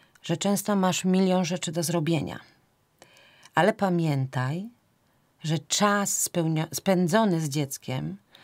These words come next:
czas rozmowy, to najczęściej najważniejszy czas.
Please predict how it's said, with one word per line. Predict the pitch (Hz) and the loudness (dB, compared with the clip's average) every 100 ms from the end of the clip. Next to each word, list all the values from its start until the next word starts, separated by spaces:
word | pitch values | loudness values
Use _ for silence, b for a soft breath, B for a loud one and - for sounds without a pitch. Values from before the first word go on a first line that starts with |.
| B B | B B
czas | - 196 180 | -2 0 2
rozmowy, | 185 180 185 180 160 139 147 170 226 _ b b b b b _ _ _ _ | 2 2 2 2 2 0 -2 -4 -6 _ b b b b b _ _ _ _
to | - 180 175 180 - _ _ - | 0 4 4 4 0 _ _ 0
najczęściej | 202 208 208 202 180 151 - 156 - | 2 2 0 -2 -2 -2 -6 -6 -4
najważniejszy | 185 202 202 160 175 147 165 156 139 - 139 | 0 2 2 2 0 2 0 0 -2 -4 -8
czas. | - - - - | -8 -8 -8 -10